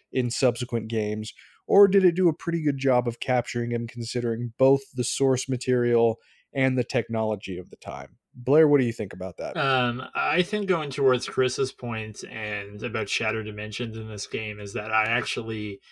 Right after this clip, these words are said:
Speaker 2: prefer the linear game Spider-Man games to the open world ones, because I feel that with the open world Spider-Man games, and, and again, I may be,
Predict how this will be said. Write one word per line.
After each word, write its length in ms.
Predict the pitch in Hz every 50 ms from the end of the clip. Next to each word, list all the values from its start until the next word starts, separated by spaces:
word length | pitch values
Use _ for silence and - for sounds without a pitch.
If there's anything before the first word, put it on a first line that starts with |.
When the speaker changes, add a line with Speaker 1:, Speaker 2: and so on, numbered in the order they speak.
| _ _ - - - _ _ _ _ _ _ _ _ _ _ _ -
Speaker 2:
prefer 840 | - 131 113 - - - - 135 123 117 117 117 117 117 117 117
the 280 | 113 110 113 107 107 107
linear 500 | 107 110 110 110 113 117 117 117 117 113
game 500 | 107 120 113 113 113 110 110 110 110 104
Spider-Man 600 | - - - - 117 113 113 113 113 110 110 110
games 460 | 104 117 110 110 110 101 101 - - - - -
to 200 | - 117 117 120
the 160 | 107 117 117
open 320 | 107 107 107 117 113 110 107
world 320 | 104 107 107 110 113 110
ones, 280 | 120 123 123 123 120 101
because 800 | - 117 113 107 - 113 104 104 107 104 104 104 101 - - - _ _ _ _ _ _ _ _ _ _ -
I 160 | - 135 135 131
feel 500 | - - 143 139 135 135 135 135 131 120
that 160 | 110 123 117
with 120 | 117 113 -
the 120 | 127 123
open 240 | 123 113 127 123 120
world 220 | 120 117 113 101
Spider-Man 480 | - - - 123 120 113 113 110 107 107
games, 360 | 107 107 110 110 107 95 -
and, 80 | 110 117
and 200 | - 131 123 113
again, 520 | 117 110 110 120 117 113 110 104 107 107 101 _ _ _ _ _ _ _ _ -
I 80 | - 120
may 220 | 123 123 117 117 120
be, 340 | 110 117 113 117 110 104